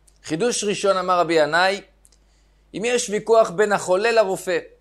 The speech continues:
חולה אומר שהוא מרגיש שהוא צריך לאכול ביום כיפור, אסור לו לצום. והרופא אומר, "לפי דעתי, אינו צריך." שומעים לחולה. מה איתה מה?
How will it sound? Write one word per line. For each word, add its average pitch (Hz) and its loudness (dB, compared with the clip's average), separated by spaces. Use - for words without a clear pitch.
חולה 196 2
אומר 254 -2
שהוא - -14
מרגיש 147 -10
שהוא 156 -8
צריך 151 -4
לאכול 143 -2
ביום 127 -6
כיפור, 110 -12
אסור 160 -8
לו 156 -2
לצום. 107 -12
והרופא 160 2
אומר, 269 0
"לפי 190 -10
דעתי, 220 0
אינו 240 -4
צריך." 285 -4
שומעים 185 -6
לחולה. 208 4
מה 147 0
איתה 160 2
מה? 202 0